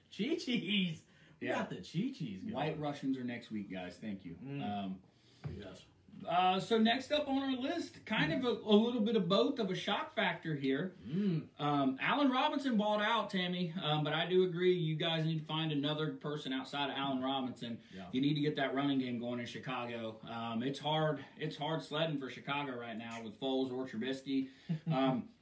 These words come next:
Speaker 2: I think maybe gave up on Trubisky a little bit too early, but that's just me. Um, you know, but next to a couple of our surprises, Cleveland beats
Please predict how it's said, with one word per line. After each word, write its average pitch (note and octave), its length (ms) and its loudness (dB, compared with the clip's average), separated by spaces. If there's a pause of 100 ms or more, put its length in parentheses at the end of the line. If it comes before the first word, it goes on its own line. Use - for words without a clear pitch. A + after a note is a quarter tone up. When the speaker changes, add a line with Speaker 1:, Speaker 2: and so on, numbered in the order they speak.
(160)
Speaker 2:
I A#2+ 60 -6
think C3+ 220 0
maybe C#3+ 240 2
gave C#3 220 2
up C#3 160 -2
on C#3 120 4
Trubisky C3+ 400 -2
a C3 40 6
little C#3 240 2
bit C#3 180 -2
too D3 360 0
early, F3 480 4
but - 120 -6
that's C#3+ 240 -2
just C3+ 220 -4
me. D#3+ 420 2 (160)
Um, B2 500 -2 (540)
you C#3+ 140 2
know, F2 240 0 (120)
but F#3+ 280 4
next A3 280 4
to D4 80 -4
a C#4 80 -2
couple A#3 260 -2
of G#3+ 100 -2
our A3 100 2
surprises, F#3+ 640 0 (540)
Cleveland D4+ 680 6
beats C4 380 4